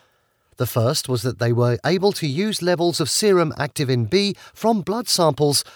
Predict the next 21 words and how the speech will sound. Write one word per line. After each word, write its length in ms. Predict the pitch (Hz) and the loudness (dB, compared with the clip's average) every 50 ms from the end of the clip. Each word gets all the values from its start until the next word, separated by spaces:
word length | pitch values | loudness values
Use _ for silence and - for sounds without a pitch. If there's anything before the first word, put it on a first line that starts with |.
| - _ _ | -20 _ _
to 160 | - 226 220 | -4 -2 -2
successfully 760 | - - 156 - - - 269 277 - - - 220 202 180 - | -2 -2 -2 -2 -2 -2 -2 -2 -2 -2 -2 0 0 0 0
identify 760 | 143 143 147 127 - 233 233 - 254 - - 160 139 120 117 113 | -2 -2 -2 0 0 0 0 0 0 2 2 2 2 2 2 0
M 220 | 127 127 135 131 104 | 0 -2 -2 0 0
E 220 | 139 147 156 151 | -2 -2 -2 -4
C 260 | - - - 185 175 | -4 -4 -2 0 0
F 160 | 151 131 - | -2 -2 -2
S 140 | 123 117 - | -4 -6 -6
participants 760 | - - 110 107 - 190 196 - - - 170 160 139 - - - - - _ | -6 -8 -8 -6 -6 -6 -6 -6 -4 -2 0 0 0 0 -2 -4 -8 -20 _
from 200 | - 220 214 170 | 0 0 0 0
healthy 360 | 160 240 254 220 - 175 135 | 0 0 -2 0 0 0 0
controls. 800 | - - 127 123 - - 208 214 185 131 104 95 87 - - - - _ _ _ _ _ _ _ _ _ _ _ _ _ _ _ _ _ - | 0 -2 -2 -2 -2 -2 -2 0 0 0 -2 -2 -4 -4 -6 -6 -10 _ _ _ _ _ _ _ _ _ _ _ _ _ _ _ _ _ -8
The 100 | - 165 | -4 -4
second 440 | - - 302 311 - 285 254 156 110 | 0 0 0 2 2 2 2 2 2
was 200 | 107 113 117 - | 2 2 2 2
that 200 | - 113 - - | 0 -2 0 0
from 160 | - 120 113 | 0 2 4
their 160 | 110 110 110 | 4 4 2
random 400 | 104 131 156 151 143 127 131 127 | 4 4 2 2 4 2 2 2
forest 460 | 127 - - 170 147 123 120 117 - | 2 2 2 2 2 2 2 0 0
analysis, 600 | 135 117 139 180 214 220 160 - - 147 131 - | 0 0 2 2 2 2 2 4 4 2 2 2